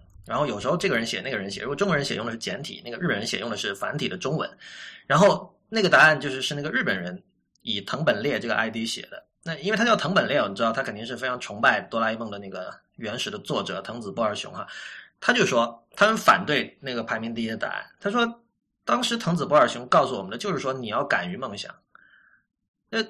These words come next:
敢于，梦想这个词今天听来有点小伤感，有点，你知道，有点鸡汤的感觉，但是你，你或者，或者我们换一个说法，说敢于做梦，敢于狂想，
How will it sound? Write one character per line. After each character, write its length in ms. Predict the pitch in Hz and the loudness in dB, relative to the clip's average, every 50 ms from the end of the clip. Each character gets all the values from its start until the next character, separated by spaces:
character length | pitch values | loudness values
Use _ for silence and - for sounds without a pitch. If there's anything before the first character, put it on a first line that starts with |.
| - _ _ | -8 _ _
敢 200 | - - 117 123 | 4 4 4 4
于， 220 | 123 147 175 - - 190 196 185 170 - - | 4 -2 -6 -10 -12 -12 -10 -10 -10 -10 -10
梦 240 | - 214 254 269 214 | -2 2 4 4 6
想 200 | 160 - 104 110 | 6 4 4 2
这 60 | 147 | 2
个 40 | 175 | -2
词 140 | 175 - 160 | -4 -4 -4
今 120 | 156 190 | -4 -2
天 80 | 196 202 | -2 -2
听 160 | 196 - 202 | 0 0 2
来 120 | 196 185 160 | 2 2 2
有 80 | 160 | 2
点 160 | 165 143 120 | 2 0 0
小 180 | 113 - 107 104 | 0 0 -2 0
伤 240 | - 160 165 190 175 | 2 2 2 4 4
感， 240 | 151 107 101 98 110 | 4 4 2 2 0
有 60 | 139 | -2
点， 400 | 156 139 117 110 107 104 - - _ _ - | -2 -2 -2 -2 -2 -6 -10 -20 _ _ -12
你 140 | 160 147 | -10 -8
知 80 | 143 147 | -4 0
道， 140 | 165 160 151 | 2 2 2
有 80 | 139 | 2
点 180 | 151 165 127 117 | 0 -2 -4 -4
鸡 140 | - 160 175 | -6 -6 -4
汤 180 | - 165 170 | 0 0 0
的 80 | 175 165 | 2 2
感 200 | - 107 98 90 | 0 0 -2 -2
觉， 140 | 92 101 120 | -4 -4 -2
但 100 | 165 185 | 0 0
是 80 | 175 180 | 0 0
你， 260 | 156 131 117 107 - 123 | 0 -2 -6 -8 -8 -10
你 80 | 135 | -12
或 160 | 135 - 196 190 | -6 -2 -2 0
者， 160 | 147 127 120 - - _ | 0 0 -2 -4 -8 _
或 140 | - - 180 | -8 -6 -4
者 80 | - 156 | -2 -2
我 40 | 123 | -2
们 140 | 113 117 | -2 -4
换 260 | 117 - - 202 170 127 | -6 -2 0 0 2 2
一 40 | |
个 80 | 117 110 | 0 -2
说 100 | 120 110 | -2 0
法， 80 | 101 101 | -2 0
说 80 | 117 | 0
敢 180 | 117 113 101 98 | 0 -2 -2 -2
于 80 | 104 | -4
做 200 | 123 - 170 139 | -8 -6 -4 -4
梦， 180 | 143 160 151 - - - - - - _ - | -4 -4 -6 -8 -10 -20 -20 -20 -20 _ -2
敢 160 | - 117 120 | 0 0 0
于 60 | 139 | 0
狂 320 | - - - 107 113 185 226 | -2 -2 -2 -2 -2 -2 -2
想， 240 | - - 110 - | -2 -2 -4 -4